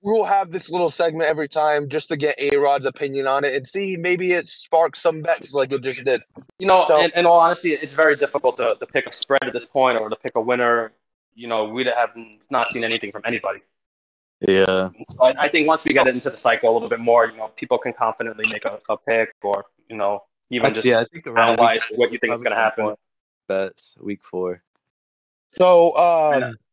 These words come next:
Speaker 1: moving on, let's go through the schedule and let's see what we have a pick, and we'll give a little spread. And, uh, actually, A-Rod, we have a big panel. Instead of everybody giving a spread, I want you to, uh, give
Speaker 2: I'll
Speaker 1: us a
Speaker 2: set a
Speaker 1: quick
Speaker 2: spread.
Speaker 1: spread.
Speaker 2: You, you, you guys tell me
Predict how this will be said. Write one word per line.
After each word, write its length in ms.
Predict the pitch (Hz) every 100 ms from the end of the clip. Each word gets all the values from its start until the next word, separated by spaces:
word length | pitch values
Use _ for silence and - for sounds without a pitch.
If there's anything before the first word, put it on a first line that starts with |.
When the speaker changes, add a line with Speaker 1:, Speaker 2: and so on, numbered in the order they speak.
| _
Speaker 1:
moving 340 | 139 175 202 180
on, 340 | 160 156 175 _ _ _ _ -
let's 220 | 139 147
go 180 | - 165
through 200 | 156 165
the 80 | 147
schedule 500 | - 190 151 143 143
and 80 | 135
let's 180 | 139 - - - -
see 120 | 151
what 200 | 147 151
we 120 | 160
have 180 | 156 143
a 60 | 135
pick, 200 | 170 156
and 140 | 147
we'll 100 | 160
give 180 | 156 175
a 40 |
little 220 | 165 165 151
spread. 480 | - 175 170 165 - _ _ _ _ -
And, 400 | 151 151 143 -
uh, 320 | 160 156 143 139
actually, 380 | 185 - 202
A-Rod, 400 | 202 202 202 196 - 123 120 135
we 80 | 147
have 120 | 160
a 60 | 151
big 220 | 131 147
panel. 400 | - 151 151 160
Instead 260 | 143 - 143
of 80 | 135
everybody 440 | 127 143 139 143
giving 260 | 139 143 151
a 60 |
spread, 360 | 147 - 156 156 - - - -
I 80 | -
want 260 | 147 156 -
you 100 | 165
to, 340 | 156 147 -
uh, 160 | 139 131
give 200 | 127 147
Speaker 2:
I'll 80 | 143
Speaker 1:
us 80 | 160
a 20 |
Speaker 2:
set 60 | 190
a 100 | -
Speaker 1:
quick 120 | -
Speaker 2:
spread. 240 | 175 -
Speaker 1:
spread. 240 | 139 135 127
Speaker 2:
You, 80 | 139 131
you, 200 | 135 127
you 100 | 143
guys 240 | 143 135
tell 160 | - 135
me 220 | 127 120